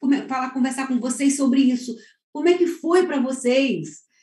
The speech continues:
é, se perceberam, perce-, se perceberem virando um casal?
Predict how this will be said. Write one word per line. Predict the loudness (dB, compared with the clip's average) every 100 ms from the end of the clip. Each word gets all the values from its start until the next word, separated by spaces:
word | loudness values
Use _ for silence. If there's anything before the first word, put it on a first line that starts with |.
| _ _
é, | -2 0 0 -2 -2
se | -2 0
perceberam, | 0 0 0 2 0 -2 -4 -8 -6
perce-, | -4 -4 -6
se | -6 -8
perceberem | -6 -4 -2 0 -2 0
virando | 2 4 4 4 2 0
um |
casal? | -4 -8 -8 -10 -12